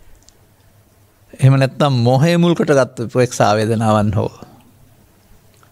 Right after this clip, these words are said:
වේදනාව බාහිර දේ උදව්වෙන් තමන් හදාගත්ත මේ රූප ප්‍රතිබිම්බය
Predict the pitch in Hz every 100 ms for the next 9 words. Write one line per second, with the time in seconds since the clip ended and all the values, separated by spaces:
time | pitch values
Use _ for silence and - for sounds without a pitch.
0 | _ _ _ _ _ _ _ _ _ _
1 | _ _ - - - 131 135 147 151 160
2 | 208 392 359 - _ _ _ _ _ _
3 | _ _ _ _ _ - 127 143 170 147
4 | 120 117 110 110 113 110 123 131 147 127
5 | 123 127 131 135 - 131 135 175 202 -
6 | _ _ _ _ _ _ _ - - 113
7 | 113 131 160 156 190 160 - _ _ -
8 | 151 - 202 165 107 98